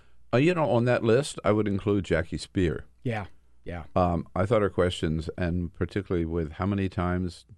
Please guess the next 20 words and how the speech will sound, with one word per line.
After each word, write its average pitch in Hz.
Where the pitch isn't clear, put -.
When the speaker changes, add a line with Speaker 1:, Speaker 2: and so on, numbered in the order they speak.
Speaker 1:
did 80
he 85
ask 82
you 80
to 76
threaten -
somebody 82
if -
they 78
didn't 78
do 73
exactly 73
what 73
he 76
wanted? 73
Lots. 73
And 95
she 82
said, -
"Fifty? 87